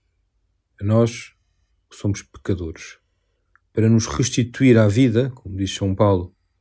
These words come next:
ou seja, para que tenhamos a vida eterna. Num tempo como o que vivemos,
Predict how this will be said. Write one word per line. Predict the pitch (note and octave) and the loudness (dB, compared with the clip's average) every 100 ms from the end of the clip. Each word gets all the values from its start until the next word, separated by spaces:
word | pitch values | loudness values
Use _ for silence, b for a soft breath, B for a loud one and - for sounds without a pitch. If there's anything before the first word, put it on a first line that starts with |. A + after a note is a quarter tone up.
| _ _ _ _ _ | _ _ _ _ _
ou | F#2+ | -14
seja, | - G2 F2+ F#2+ F#2+ _ _ _ _ - | -8 -4 -4 -6 -10 _ _ _ _ -8
para | G2 | -6
que | G2+ | -4
tenhamos | - G#2+ G2+ G2+ - - _ - | -2 0 2 0 -6 -18 _ -10
a | G#2+ | -4
vida | G2 F#2+ | -2 0
eterna. | F#2 - F2 E2+ D2+ - _ _ _ _ _ _ _ _ _ _ _ _ _ _ _ | -2 -4 -6 -8 -14 -18 _ _ _ _ _ _ _ _ _ _ _ _ _ _ _
Num | A#2 | -4
tempo | A#2 B2 A2+ G#2 | 2 4 4 -2
como | G2+ G#2 G2+ F#2+ F#2+ | -4 -2 0 0 -4
o | |
que | G#2 G2+ | -8 -2
vivemos, | G2 F#2+ G#2+ G#2+ G#2+ - | 0 2 2 2 -2 -10